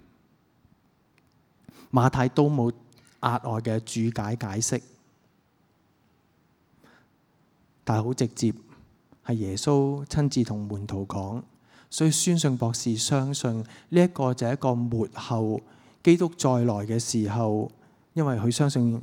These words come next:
前千禧嘛，因為呢度講世代嘅終結啊嘛，咁所以就話啦，係耶穌基督親自同門徒去講前千禧嘅時候，見嘅景象係點啊？就係而家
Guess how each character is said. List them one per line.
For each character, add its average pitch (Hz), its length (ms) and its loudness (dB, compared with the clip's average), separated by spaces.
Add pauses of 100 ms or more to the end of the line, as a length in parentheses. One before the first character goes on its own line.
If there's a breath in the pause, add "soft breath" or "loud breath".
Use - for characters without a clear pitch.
前 110 240 -4
千 135 220 -2
禧 135 160 0
嘛， 120 240 -4 (200)
因 147 140 -2
為 131 60 4
呢 135 120 6
度 127 100 6
講 113 200 -2
世 131 140 -4 (200)
代 113 120 -2
嘅 110 160 -2
終 131 220 -2
結 123 160 -2
啊 120 80 -2
嘛， 117 260 -2 (380 soft breath)
咁 127 120 2
所 139 160 8
以 127 60 6
就 117 160 0
話 107 200 -2
啦， 113 120 0 (260 loud breath)
係 117 120 0
耶 110 340 -2
穌 156 280 2
基 151 140 2
督 156 180 0 (260 loud breath)
親 170 280 0
自 127 180 -2
同 107 340 -4
門 107 340 -6
徒 113 360 -2 (260 loud breath)
去 123 200 4
講 120 440 -2 (1600 loud breath)
前 110 260 -4
千 139 220 0
禧 143 160 4
嘅 127 100 4
時 110 260 -2
候， 107 280 -4 (840 soft breath)
見 127 140 0
嘅 120 160 2
景 117 200 0
象 113 220 2
係 107 60 0
點 110 220 -2
啊？ 107 260 -8 (240 loud breath)
就 117 140 -2
係 107 340 -2
而 101 40 -10
家 123 160 -2